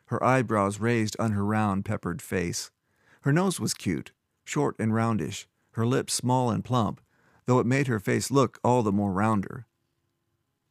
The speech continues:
"Thank you both for your help. We best form up for morning inspection," Keo said, and turned away.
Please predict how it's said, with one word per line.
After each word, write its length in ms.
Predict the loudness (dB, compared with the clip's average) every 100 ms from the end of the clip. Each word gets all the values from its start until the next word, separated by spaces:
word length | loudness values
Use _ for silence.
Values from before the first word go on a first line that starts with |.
| _ _
"Thank 260 | 2 2
you 80 | 0
both 260 | 4 2 2
for 120 | 0
your 160 | 2
help. 380 | 2 2 0 -4 _ _ _
We 100 | -2
best 240 | 2 2 2
form 240 | 0 2
up 140 | 2 2
for 120 | 0
morning 320 | 2 2 2
inspection," 720 | 0 -2 -2 -2 -4 -8 -8 -12
Keo 220 | -4 -2
said, 420 | -2 -4 -4 -6 -12 _
and 140 | -4 0
turned 220 | 0 2
away. 360 | 0 0 -4